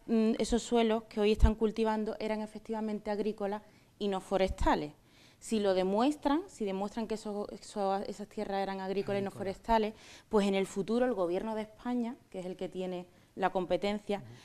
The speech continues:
Speaker 1: y construya el trasvase del Tinto, Diel y Piedra y otra infraestructura como la presa de, de Alcolea y muchas infraestructuras más que son muy necesarias
Speaker 2: Ujú.
Speaker 1: y aliviaría mucho el tema de la sequía si hubiera habido una previsión, pues podrían solicitar,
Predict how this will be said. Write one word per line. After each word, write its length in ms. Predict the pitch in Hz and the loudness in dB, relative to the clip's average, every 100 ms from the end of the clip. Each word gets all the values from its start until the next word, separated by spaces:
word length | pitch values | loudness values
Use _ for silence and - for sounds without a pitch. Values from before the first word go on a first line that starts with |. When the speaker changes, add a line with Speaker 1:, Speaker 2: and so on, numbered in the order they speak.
| - _ | -20 _
Speaker 1:
y 520 | - 220 208 202 196 190 | 2 4 6 4 4 2
construya 460 | 196 190 190 175 | 0 0 -2 0
el 80 | 185 | 0
trasvase 500 | 180 185 180 185 180 | 0 -2 -2 -4 -6
del 200 | 170 165 | -4 -6
Tinto, 460 | 160 196 196 - 180 | -4 -4 -4 -2 -2
Diel 280 | 180 185 185 | 0 0 0
y 600 | 175 175 170 170 170 170 - | 0 0 0 0 -2 -2 0
Piedra 480 | 202 220 214 185 | 2 4 2 2
y 60 | 165 | 0
otra 160 | 160 180 | 0 -2
infraestructura 420 | 175 - - 175 | -4 -10 -8 -6
como 200 | 170 170 | -6 -6
la 140 | 160 | -6
presa 340 | 170 170 - 165 | -6 -8 -6 -4
de, 320 | 160 165 165 - - _ | -2 -2 -4 -12 -20 _
de 120 | 151 | -2
Alcolea 560 | 170 160 165 170 220 185 | -2 0 -2 0 0 -2
y 40 | |
muchas 200 | 170 165 | -6 -8
infraestructuras 520 | 160 156 156 - 165 170 | -10 -10 -14 -16 -12 -10
más 200 | 196 190 | -10 -10
que 100 | 151 | -12
son 180 | 180 165 | -12 -10
muy 180 | 160 175 | -8 -8
necesarias 640 | 185 180 180 - 185 160 147 | -8 -12 -14 -10 -8 -10 -12
Speaker 2:
Ujú. 100 | 123 104 - - | -16 -18 -20 -8
Speaker 1:
y 420 | 175 160 147 - _ _ _ | -2 0 0 -4 _ _ _
aliviaría 680 | 175 175 170 165 175 208 202 | -4 -2 0 0 0 -2 -2
mucho 280 | 196 196 185 | -6 -10 -12
el 60 | |
tema 220 | 170 180 170 | -10 -8 -8
de 80 | |
la 120 | 160 156 | -8 -8
sequía 500 | - 151 190 170 151 | -12 -8 -4 -4 -6
si 160 | - | -8
hubiera 180 | 165 175 | -4 -2
habido 220 | 170 170 | -2 -4
una 160 | 165 165 | -4 -6
previsión, 560 | 160 156 151 - 180 175 - - - - _ | -6 -6 -6 -6 -6 -6 -20 -20 -20 -20 _
pues 280 | 214 202 | 6 6
podrían 400 | 190 202 202 214 | 4 -2 0 0
solicitar, 680 | 208 233 226 226 233 226 226 | 0 -2 0 -2 0 0 -2